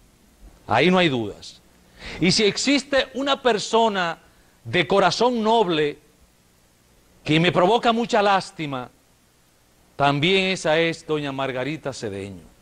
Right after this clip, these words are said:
Porque pese a todos los valores y cualidades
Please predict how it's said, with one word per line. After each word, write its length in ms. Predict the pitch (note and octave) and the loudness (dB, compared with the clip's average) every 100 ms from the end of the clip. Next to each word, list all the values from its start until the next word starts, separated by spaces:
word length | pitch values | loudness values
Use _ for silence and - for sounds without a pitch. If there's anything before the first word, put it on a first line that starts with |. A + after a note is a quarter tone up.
| _ _ - - - - - - - - - - - - | _ _ -20 -20 -20 -20 -20 -20 -20 -20 -20 -14 -12 -8
Porque 400 | - G#3+ - A3 | 0 0 2 -2
pese 480 | - - A3+ - A3 - | -2 0 0 0 -2 0
a 120 | G3 | -2
todos 640 | - _ A#3+ D4 C#4+ - | -4 _ 0 2 0 -2
los 220 | A3 F#3 | -4 -2
valores 640 | F#3 F#3 G#3 A#3+ G#3+ F#3 F#3 | 0 2 4 4 2 0 -8
y 80 | |
cualidades 1000 | E3 F#3 F3+ D#3+ G3+ A3 F#3 D3+ - - | -6 -4 -2 0 2 2 0 -4 -10 -16